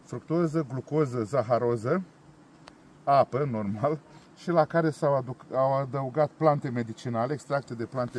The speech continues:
medicinale, eh, vitamine și, bineînțeles, eh,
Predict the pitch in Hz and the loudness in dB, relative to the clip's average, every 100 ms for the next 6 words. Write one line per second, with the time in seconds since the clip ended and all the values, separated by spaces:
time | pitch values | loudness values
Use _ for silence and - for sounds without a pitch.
0 | 107 101 101 131 151 170 165 156 - - | -8 -8 -8 -6 -2 0 -2 -6 -14 -20
1 | - - 135 139 131 120 123 135 123 151 | -20 -18 -8 -4 -2 -4 -6 0 0 0
2 | 185 170 - - - 135 123 196 190 156 | -2 -4 -8 -20 -12 -10 0 2 4 2
3 | 143 135 170 - - 156 143 | 0 0 0 0 -4 -2 0